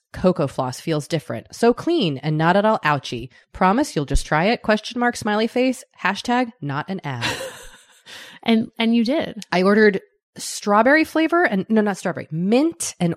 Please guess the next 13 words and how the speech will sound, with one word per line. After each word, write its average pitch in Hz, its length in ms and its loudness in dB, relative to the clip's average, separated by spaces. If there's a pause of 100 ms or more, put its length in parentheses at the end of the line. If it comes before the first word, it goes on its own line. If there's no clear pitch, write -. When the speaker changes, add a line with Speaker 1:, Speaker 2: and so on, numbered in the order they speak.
Speaker 1:
orange. 151 800 -4
Speaker 2:
I 247 80 4
ordered 277 260 4
mint. 190 520 -4
Speaker 1:
Okay. 143 340 -6 (560)
We'll, 220 200 -2
we'll, 269 240 -2 (200)
we'll 262 400 -2 (120)
Speaker 2:
I 254 100 2
contemplated 262 840 0
getting 190 400 -4
the 196 80 -12
coconut 202 540 -8